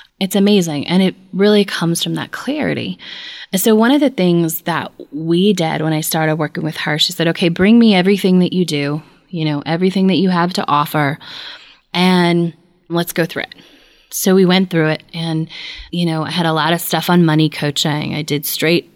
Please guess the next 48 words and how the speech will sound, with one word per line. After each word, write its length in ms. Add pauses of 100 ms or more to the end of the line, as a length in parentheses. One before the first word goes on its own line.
law 220
of 60
attraction 560
coaching, 560 (320)
creating 320
the 80
life 220
you 120
want. 340 (540)
I 140
did 220
loving 340
yourself 600 (320)
was 200
one 140
of 60
my 140
things. 480
And 140
I, 240 (760)
I 120
work 260
with 200
athletes. 560 (240)
Right 180
now, 180
it's 200
just 240
the 120
ones 300
that 160
are 60
referred 460
to 100
me 160
that 140
are, 200 (460)
that 180
already 400
know 200
about 280
me. 180
I 40
don't 160
actually 420
market 420
that, 240
but 220